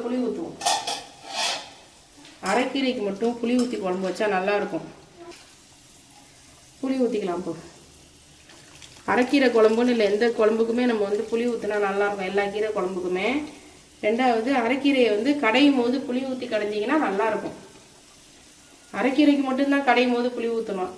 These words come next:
முளைக்கீரைக்கெல்லாம் புளி ஊத்தக்கூடாது. இது நல்லா கொதிக்கிட்டு நம்ம கீரையை போட்டுருவோம். இப்போ ஜீரகத்தூள் கொஞ்சம் போட்டுக்குவோம்,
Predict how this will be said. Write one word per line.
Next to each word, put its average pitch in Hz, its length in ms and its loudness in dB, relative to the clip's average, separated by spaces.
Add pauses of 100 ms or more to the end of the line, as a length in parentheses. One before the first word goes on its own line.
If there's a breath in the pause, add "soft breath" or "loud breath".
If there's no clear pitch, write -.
(220)
முளைக்கீரைக்கெல்லாம் 226 560 0
புளி 214 140 -2
ஊத்தக்கூடாது. 170 420 -4 (1120)
இது 233 140 -2
நல்லா 220 200 2
கொதிக்கிட்டு 240 400 2
நம்ம 226 220 2
கீரையை 220 240 4
போட்டுருவோம். 180 360 -8 (4000)
இப்போ 226 200 -6
ஜீரகத்தூள் 254 480 2
கொஞ்சம் 175 220 -2
போட்டுக்குவோம், 156 400 -6